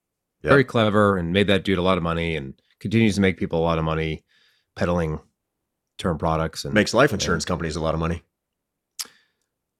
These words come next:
Speaker 2: It does. You know, actuarially, it's probably their favorite product, isn't it? Maybe,
Speaker 1: Yeah.
Speaker 2: well, maybe Universal Life is. I, I don't know. Um,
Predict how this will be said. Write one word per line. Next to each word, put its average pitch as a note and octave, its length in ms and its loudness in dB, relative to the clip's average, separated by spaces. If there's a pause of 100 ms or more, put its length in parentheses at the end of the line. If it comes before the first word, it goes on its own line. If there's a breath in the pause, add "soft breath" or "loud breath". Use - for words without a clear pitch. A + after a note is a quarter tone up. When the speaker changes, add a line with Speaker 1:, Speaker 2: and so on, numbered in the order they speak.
(320)
Speaker 2:
It A#2+ 100 2
does. C3+ 380 4
You A2+ 120 -6
know, A2+ 100 -2
actuarially, C3 760 4
it's A#2 100 -4
probably B2 320 4
their A2 120 6
favorite A2 280 4
product, B2+ 380 2
isn't F#2 160 -2
it? D#2+ 220 -6
Maybe, A#2 240 2
Speaker 1:
Yeah. E2+ 180 0
Speaker 2:
well, C#3+ 80 4
maybe C#3 200 6
Universal E2 360 0
Life D#2+ 160 -2
is. D#2 180 -4
I, E2+ 120 -2 (180)
I D3 80 4
don't G#2 100 0
know. D2 120 -10 (400 soft breath)
Um, F#2+ 460 2